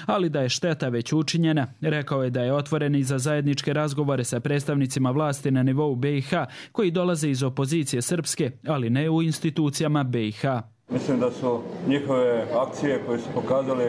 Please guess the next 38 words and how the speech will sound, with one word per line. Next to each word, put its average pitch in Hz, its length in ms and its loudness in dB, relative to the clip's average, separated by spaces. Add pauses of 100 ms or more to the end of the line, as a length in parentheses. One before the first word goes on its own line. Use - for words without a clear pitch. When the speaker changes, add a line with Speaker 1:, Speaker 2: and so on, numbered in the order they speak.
(180)
Speaker 2:
najviše 135 400 0
njima 135 220 2
štetili 120 400 0
njihovoj 123 300 0
političkoj 127 420 0 (240)
snazi. 147 520 0 (360)
Narod 143 280 2
je 127 120 0
prepoznao 131 500 0
da 120 80 2
je 123 80 0
njihova 123 380 2
politika 127 480 0
na 117 120 -2
nivou 123 240 0
Bosne 123 300 -2
i - 40 -4
Hercegovine 123 440 0
bila 123 220 0
izdajnička 123 640 0 (420)
i 123 40 2
u 120 40 0
tom 131 220 0
pogledu 123 440 0
koliko 127 300 0
je 120 100 -2
to 127 280 0
ponuda 131 380 -2
da 113 120 -2
se - 200 -4
pokuša 131 360 -2 (420)
vratiti 131 340 0
u 123 120 0
nerealnost, 127 600 0
ja 135 80 2
to 127 120 -6
prihvatam 135 480 -2
uvijek. 123 200 -2